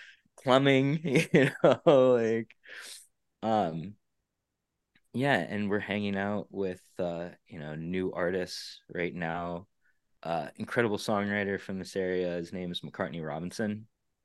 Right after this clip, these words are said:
And we just had, like, first little studio hang where it's like, "All right, show me what you got, kid." And he's, like, you know,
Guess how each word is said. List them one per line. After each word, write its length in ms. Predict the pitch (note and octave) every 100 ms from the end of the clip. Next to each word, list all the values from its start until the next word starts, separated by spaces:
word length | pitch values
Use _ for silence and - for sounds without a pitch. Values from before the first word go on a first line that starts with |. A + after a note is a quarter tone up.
| _ _ _
And 80 | F2+
we 100 | G2
just 220 | F#2 G2
had, 320 | - E2+ E2+ F2
like, 440 | F2+ D#2+ D#2 - _ - - _ _
first 280 | - G#2 -
little 140 | G#2
studio 480 | F#2+ - F#2 F#2+ F#2+
hang 480 | F#2+ F#2+ G2 G2 G#2+ -
where 160 | G2
it's 160 | F2+ -
like, 160 | F2 E2+
"All 60 |
right, 160 | C#2+ D2
show 200 | - F#2
me 100 | G#2
what 200 | F2+ E2+
you 60 | D#2+
got, 240 | E2+ D#2+
kid." 380 | - E2+ E2 G2 - _ - _ -
And 140 | G#2 - -
he's, 160 | G#2+
like, 240 | G#2 F2+ -
you 100 | G2
know, 260 | D#2 D#2